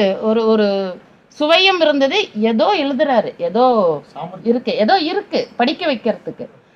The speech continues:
சரி, இதுதான் பார்த்தா ஒவ்வொரு வாரம் இ-, நான் பாதி படிச்சதுக்கு அப்புறம் ஞாபகம் வந்தது, நான் உத-, உரத்த சிந்தனையை தொடரா படிச்சிருக்கேன். இந்த திகில் கதையெல்லாம் எழுதுறவங்க பி டி சாமியில இருந்து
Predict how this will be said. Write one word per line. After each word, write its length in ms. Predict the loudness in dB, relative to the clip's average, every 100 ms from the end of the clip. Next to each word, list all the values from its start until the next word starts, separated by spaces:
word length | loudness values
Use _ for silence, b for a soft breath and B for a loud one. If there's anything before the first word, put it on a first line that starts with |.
| _
சரி, 120 | -2 -2
இதுதான் 320 | 0 4 4 6 4
பார்த்தா 200 | 6 6 6
ஒவ்வொரு 280 | 4 2 6
வாரம் 320 | 8 8 6
இ-, 120 | 2 6
நான் 260 | 8 6 4
பாதி 280 | 4 4 4
படிச்சதுக்கு 400 | -2 -4 -2 -2
அப்புறம் 200 | 0 4
ஞாபகம் 300 | 4 6 4
வந்தது, 240 | 4 2 2
நான் 280 | 4 4 2 -2 -2
உத-, 200 | 0 2 2
உரத்த 240 | 2 0
சிந்தனையை 320 | -2 0 2 2
தொடரா 280 | 4 6 4 2
படிச்சிருக்கேன். 480 | -4 -6 -6 -6 -8 b b b 6
இந்த 120 | 6 6
திகில் 280 | 2 4 6
கதையெல்லாம் 380 | 6 8 8 6
எழுதுறவங்க 440 | 6 4 6 6 2
பி 100 | 0 0
டி 80 | 0 2
சாமியில 400 | 4 4 4 4
இருந்து 240 | 4 2